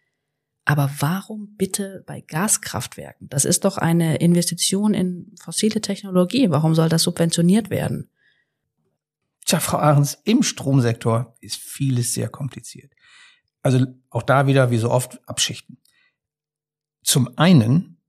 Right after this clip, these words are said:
Speaker 2: müssen diese Kraftwerke von vornherein bereit sein für den Einsatz von Wasserstoff. Das ist eine neue Technologie und neue Technologie könnte in der Tat ein guter Grund für staatliche Beihilfen sein. Ja, das nehmen wir mal.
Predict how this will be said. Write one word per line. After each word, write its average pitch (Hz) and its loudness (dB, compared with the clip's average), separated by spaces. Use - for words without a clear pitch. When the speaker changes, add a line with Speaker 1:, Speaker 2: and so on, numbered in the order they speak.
Speaker 2:
müssen 131 4
diese 170 4
Kraftwerke 135 -2
von 120 0
vornherein 135 4
bereit 120 0
sein 123 2
für - -6
den 113 -6
Einsatz 113 -4
von 110 -4
Wasserstoff. - -6
Das 123 -6
ist - -4
eine 120 6
neue 143 8
Technologie 135 2
und 123 -4
neue 135 0
Technologie 131 2
könnte 123 0
in 165 6
der 147 4
Tat 120 -4
ein 117 -2
guter 143 6
Grund 120 2
für - -4
staatliche 104 -8
Beihilfen 101 -12
sein. - -20
Ja, 170 2
das - -4
nehmen 120 0
wir - -6
mal. - -10